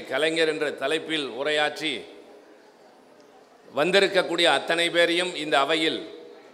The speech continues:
தொடங்கிய நேரத்தில் இருந்ததைப் போல கட்டுக்கோப்போடு கொண்டு வந்து உட்கார வைத்திருக்கின்ற கழக கலை இலக்கிய பகுத்தறிவு அணியினுடைய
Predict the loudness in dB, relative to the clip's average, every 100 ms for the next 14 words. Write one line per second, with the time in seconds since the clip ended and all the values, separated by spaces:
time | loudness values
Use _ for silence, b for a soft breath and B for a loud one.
0 | -20 -20 -20 -20 -20 -20 _ -8 0 2
1 | 2 4 2 4 2 2 0 -2 0 0
2 | 0 2 2 0 2 2 0 -4 -10 -18
3 | -18 -6 -6 -2 -2 4 2 4 2 6
4 | 6 4 0 0 0 0 0 -2 0 2
5 | 4 2 -2 -4 -4 -4 -2 -2 -2 -8
6 | -18 -20 -20 -20 -20 -20 -20 -20 -20 -20
7 | -20 _ -20 -20 -20 _ _ _ _ -20
8 | _ _ _ _ -10 2 6 6 6 4
9 | 2 0 2 2 0 -2 -6 -4 -2 -2
10 | -2 -4 -2 -2 -2 0 -2 0 0 0
11 | -2 -2 -2 0